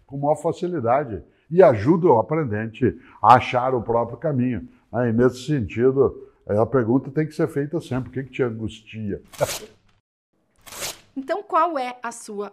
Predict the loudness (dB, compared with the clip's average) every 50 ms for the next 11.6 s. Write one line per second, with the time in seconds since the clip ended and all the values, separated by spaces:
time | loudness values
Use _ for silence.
0 | _ _ -6 -4 -4 -6 -8 -12 -16 -18 _ _ -8 -4 -4 -4 -4 -6 -10 -14
1 | -12 -12 -10 -10 -10 -10 -10 -12 -12 -12 -10 -8 -6 -6 -6 -6 -10 -12 -12 -12
2 | -12 -12 -14 -14 -12 -12 -12 -12 -14 -16 -18 -20 _ -20 -16 -14 -12 -10 -10 -10
3 | -12 -14 -14 -12 -12 -10 -10 -10 -10 -10 -10 -10 -12 -12 -14 -16 -18 -16 -14 -14
4 | -14 -14 -16 -18 -20 -20 -18 -18 -18 -16 -14 -14 -14 -14 -14 -18 _ -20 -16 -14
5 | -12 -12 -12 -14 -16 -10 -6 -4 -2 0 0 -2 -2 -4 -6 -12 -14 -18 _ _
6 | _ _ _ -10 -10 -10 -10 -10 -14 -14 -14 -14 -12 -12 -12 -12 -12 -14 -16 -20
7 | _ _ _ _ _ _ _ _ -16 -14 -14 -14 -12 -10 -8 -8 -8 -8 -8 -8
8 | -8 -8 -10 -12 -14 -14 -14 -14 -14 -16 -16 -14 -12 -12 -12 -12 -14 _ _ _
9 | _ _ _ _ _ -10 -10 -10 -10 -10 -10 -10 -8 -8 -8 -6 -8 -8 -12 -14
10 | -18 -18 -14 -12 -10 -8 -8 -10 -10 -12 -12 -12 -10 -10 -8 -8 -6 -8 -8 -8
11 | -10 -12 -12 -12 -12 -14 -16 -16 -18 -18 -20